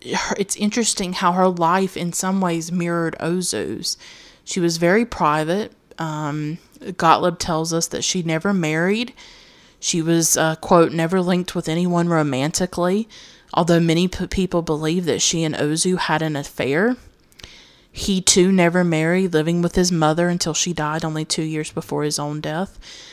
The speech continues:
on his sixtieth birthday in nineteen sixty-three.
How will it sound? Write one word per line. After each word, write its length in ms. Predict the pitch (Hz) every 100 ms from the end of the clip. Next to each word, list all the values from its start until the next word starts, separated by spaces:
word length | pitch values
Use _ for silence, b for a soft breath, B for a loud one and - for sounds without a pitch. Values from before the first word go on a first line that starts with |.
| B -
on 160 | 175
his 160 | 180 170
sixtieth 640 | - 160 - - 156 160
birthday 440 | 131 151 - 156 160
in 120 | 156
nineteen 440 | 135 123 - 156
sixty-three. 840 | 160 143 - 147 147 143 147 180